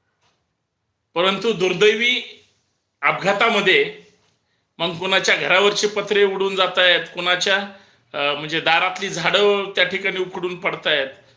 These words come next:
मोठे मोठे होर्डिंग, होर्डिंग जाहिरातीच्या निमित्ताने पाठीमागं पुण्यामध्ये सुद्धा, अ, एकदा घटना, दुर्घटना घडली होती. आता मुंबईत आज घडली. किती लोकां-, मृत्यूचा आकडा समोर येतोय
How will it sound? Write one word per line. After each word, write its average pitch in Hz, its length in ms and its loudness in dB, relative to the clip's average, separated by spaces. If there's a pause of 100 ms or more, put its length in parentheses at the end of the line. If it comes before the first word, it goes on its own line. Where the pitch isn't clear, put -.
(440)
मोठे 175 220 0
मोठे 202 260 0
होर्डिंग, 190 600 0
होर्डिंग 180 600 -2
जाहिरातीच्या 185 680 0
निमित्ताने 185 800 -4 (400)
पाठीमागं 175 460 -2
पुण्यामध्ये 190 560 -2
सुद्धा, 190 460 0
अ, 170 400 0
एकदा 170 340 0
घटना, 180 420 -2
दुर्घटना 170 520 -4
घडली 170 320 -2
होती. 143 480 -6 (560)
आता 185 280 0
मुंबईत 180 440 0
आज 175 240 2
घडली. 175 320 0
किती 175 380 -6
लोकां-, 190 480 0
मृत्यूचा 180 540 -4
आकडा 180 260 -2
समोर 180 340 -6
येतोय 190 360 -6